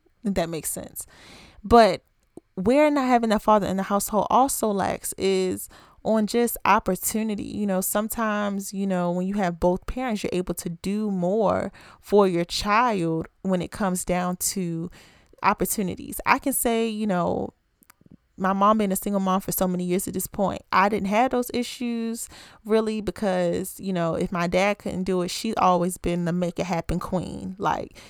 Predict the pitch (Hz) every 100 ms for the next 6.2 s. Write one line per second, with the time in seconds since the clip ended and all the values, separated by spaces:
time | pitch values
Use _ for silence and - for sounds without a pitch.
0 | - - 240 247 - 185 185 - 170 170
1 | 165 170 - 165 - - - - - 185
2 | - - 185 196 175 - - - - -
3 | - - 240 226 190 170 185 190 190 185
4 | 175 170 175 - 170 170 165 170 165 165
5 | 185 170 - - - - 202 185 165 180
6 | 196 247